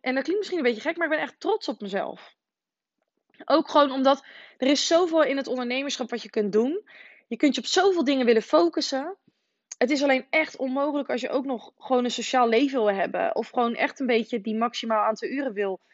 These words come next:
werken. Dus Max heeft vierentwintig tot, laten we zeggen, nou, pak een beet achtentwintig uur. En ja, wat ik wel echt heb geleerd de afgelopen maanden is dat alles valt of staat, ja, met keuzes maken. Prioriteiten stellen.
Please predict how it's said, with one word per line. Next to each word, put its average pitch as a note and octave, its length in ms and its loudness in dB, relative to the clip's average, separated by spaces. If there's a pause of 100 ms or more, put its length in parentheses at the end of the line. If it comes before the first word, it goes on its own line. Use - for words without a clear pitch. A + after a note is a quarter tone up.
(200)
werken. A#3+ 480 4
Dus G3 140 -2
Max G3+ 280 0
heeft A3 180 0
vierentwintig G#3+ 440 -2
tot, G#3 160 -4
laten G#3 240 4
we A3 60 -2
zeggen, A3+ 280 2
nou, G#3+ 100 0
pak A#3+ 200 -2
een A#3 80 0
beet A#3 200 2
achtentwintig A3 580 -2
uur. F3+ 340 -4 (680)
En A#3 340 4 (760)
ja, C#4+ 280 4
wat A3+ 140 2
ik B3 60 -10
wel B3+ 120 2
echt B3 200 0
heb B3+ 100 -12
geleerd G#3+ 300 0
de D4 60 -6
afgelopen B3+ 380 -6
maanden A#3+ 260 -4
is A3+ 60 -6
dat - 240 -10
alles E4+ 380 2
valt C4+ 340 0
of A3+ 100 -14
staat, G#3+ 680 -2 (1080)
ja, G#3+ 220 -2
met G#3 200 -8
keuzes G4 360 2
maken. G3+ 500 -4 (680)
Prioriteiten F4+ 680 0
stellen. F#3 480 -4